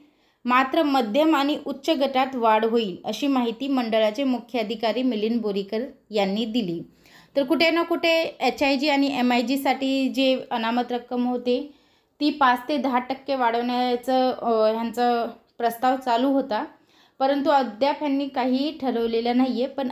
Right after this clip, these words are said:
अल्प आणि अत्यल्प गटाला मात्र दिलासा दिलेला आहे. एमआयजी आणि एचआयजीची अनामत रक्कमसुद्धा किती वाढेल, बहुतेक ती पाच ते दहा टक्के वाढेल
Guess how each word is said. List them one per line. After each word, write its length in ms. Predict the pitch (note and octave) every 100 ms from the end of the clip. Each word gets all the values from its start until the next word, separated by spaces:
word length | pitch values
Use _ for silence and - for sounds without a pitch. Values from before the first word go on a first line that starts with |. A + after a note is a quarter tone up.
| - B3+
अल्प 320 | B3+ C#4 D4+
आणि 280 | C#4 B3 B3
अत्यल्प 500 | A3 - A#3+ B3+ C4+
गटाला 380 | A#3+ A#3 A3
मात्र 320 | A3 G#3+ A3+ A#3
दिलासा 460 | A3+ G#3+ A3 B3+
दिलेला 400 | B3 B3 A#3 A3+
आहे. 360 | A3 G#3+ A#3 C#4 - _ _ -
एमआयजी 500 | A#3+ A#3 B3 A#3 D4+
आणि 240 | A#3 A#3+ -
एचआयजीची 560 | A3 A3+ A3+ A3 B3+ C#4+
अनामत 480 | A3+ A3+ A#3 A#3
रक्कमसुद्धा 640 | A#3+ A#3+ C4 C4 C4 A3+ B3+
किती 400 | B3+ B3 B3 C4+
वाढेल, 400 | C4 A3 A#3 C4 - _ _ _ _ _ _
बहुतेक 440 | A#3 B3 C4 C#4 -
ती 60 |
पाच 300 | C4+ B3+ A#3 A#3+
ते 80 | C#4
दहा 200 | A#3+ A#3+
टक्के 340 | A#3+ B3+ C4
वाढेल 360 | B3+ B3 B3